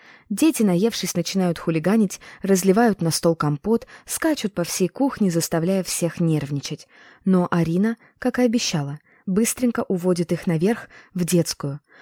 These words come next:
а я помогаю Анне убирать со стола. «Что случилось?»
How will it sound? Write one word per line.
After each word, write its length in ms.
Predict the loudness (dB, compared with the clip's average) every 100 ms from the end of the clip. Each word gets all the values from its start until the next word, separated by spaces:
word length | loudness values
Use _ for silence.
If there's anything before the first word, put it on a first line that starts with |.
| -20 -12
а 140 | 2 2
я 220 | 4 4
помогаю 460 | 4 4 4 2 2
Анне 360 | 0 2 2 0
убирать 400 | 0 2 0 -4
со 100 | -6
стола. 400 | -4 -4 -4 -10 _ _ _ _ _ _
«Что 240 | -8 -4 -2
случилось?» 640 | -4 -8 -8 -10 -12